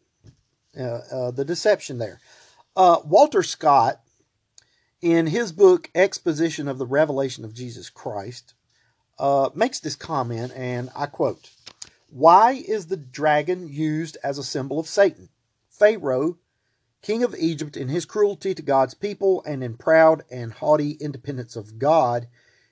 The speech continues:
is termed the great dragon in Ezekiel chapter twenty-nine, verses three through four.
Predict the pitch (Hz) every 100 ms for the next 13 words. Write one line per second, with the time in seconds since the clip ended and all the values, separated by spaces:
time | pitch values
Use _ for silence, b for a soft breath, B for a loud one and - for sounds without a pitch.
0 | _ - 127 - 160 156 143 131 131 135
1 | 123 127 131 131 131 180 - 135 120 139
2 | 143 143 151 139 - 120 117 110 - 143
3 | 143 135 117 123 147 _ _ _ _ _
4 | _ 120 120 120 - 135 131 120 120 117
5 | 175 160 -